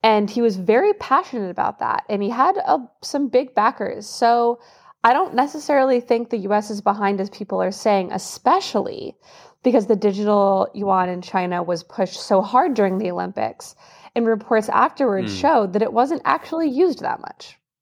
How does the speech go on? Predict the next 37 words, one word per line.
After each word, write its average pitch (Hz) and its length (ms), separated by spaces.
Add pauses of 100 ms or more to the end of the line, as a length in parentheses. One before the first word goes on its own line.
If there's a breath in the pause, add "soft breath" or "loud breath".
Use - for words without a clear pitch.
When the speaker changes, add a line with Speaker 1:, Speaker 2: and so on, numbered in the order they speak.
(160)
Speaker 1:
So 208 760 (480 soft breath)
Speaker 2:
Yeah, 269 420 (260)
a 233 80
lot 262 220
of 254 140
that, 233 240
though, 170 180
was 156 180
down 165 280
to 160 120
the 147 200
coronavirus 147 840
restrictions. 107 800
You 117 80
couldn't 151 220
have 123 220
spectators 131 840
there 120 300
in 110 180
person. 127 680 (260 loud breath)
I 147 100
think 175 220
that 160 120
was 147 140
more 143 200
the 135 80
pandemic 131 840
getting 117 240
in 113 80
the 113 100
way 123 220
of 104 100
it - 140
being 92 200
more 92 160
widely 90 360
used. 82 580